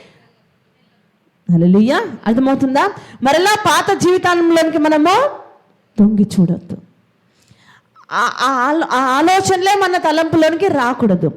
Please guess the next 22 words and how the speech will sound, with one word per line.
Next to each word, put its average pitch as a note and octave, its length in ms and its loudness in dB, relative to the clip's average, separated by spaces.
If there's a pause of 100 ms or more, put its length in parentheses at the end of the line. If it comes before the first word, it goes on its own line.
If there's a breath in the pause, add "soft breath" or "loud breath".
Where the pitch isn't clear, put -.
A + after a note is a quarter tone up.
(160)
మనం C4 260 -2
ఆత్మీయ D#4 480 -2
సహవాసంలో D#4 720 0
కలిగి A#3 320 -2
ఉంటేనంట A3+ 380 -4 (540 loud breath)
ఏ B3 80 2
చెడు D#4+ 400 0
ఆలోచనలు C#4 680 0
మనకు B3 560 -2 (320 loud breath)
రావు. G3+ 420 2
పాత C4+ 380 -2
జీవితం A#3 280 -2
అనుకుంటారు, A#3 760 -2
అందరూ G#3 300 0
అనుకుంటారు, G3 540 -2 (360 loud breath)
బాప్టిజం G#3+ 480 -2
తీసుకున్న G#3 380 -4
తర్వాత, F#3+ 460 -2
పరిశుద్ధాత్మ G3+ 720 -4
అనుభవం G3 360 -2
పొందుకున్న G3 400 -4
తర్వాత F#3+ 500 -4